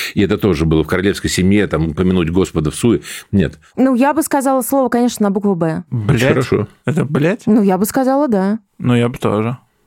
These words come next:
Speaker 2: Ну,
Speaker 1: Ну,
Speaker 2: потому
Speaker 1: видите,
Speaker 2: что он
Speaker 1: как, как много
Speaker 2: старается,
Speaker 1: общего.
Speaker 2: старается что-то сделать, у него
Speaker 1: А
Speaker 2: не
Speaker 1: как у нас,
Speaker 2: получается.
Speaker 1: а как у нас в переводе? В официальном. Он же у нас шёл, не знаете? Я не
Speaker 2: Нет.
Speaker 1: думаю, что нас его оставили.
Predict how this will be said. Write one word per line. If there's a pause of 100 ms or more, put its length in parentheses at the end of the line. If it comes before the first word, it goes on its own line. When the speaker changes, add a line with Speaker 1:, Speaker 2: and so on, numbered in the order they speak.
(100)
Speaker 2:
Ну,
Speaker 1:
Ну,
Speaker 2:
потому
Speaker 1:
видите,
Speaker 2:
что
он
Speaker 1:
как,
как
много
Speaker 2:
старается,
Speaker 1:
общего.
Speaker 2:
старается
что-то
сделать,
у
него
Speaker 1:
А
Speaker 2:
не
Speaker 1:
как
у
нас, (160)
Speaker 2:
получается.
Speaker 1:
а
как
у
нас
в
переводе? (280)
В
официальном.
Он
же
у
нас
шёл,
не
знаете?
Я
не
Speaker 2:
Нет.
Speaker 1:
думаю,
что
нас
его
оставили.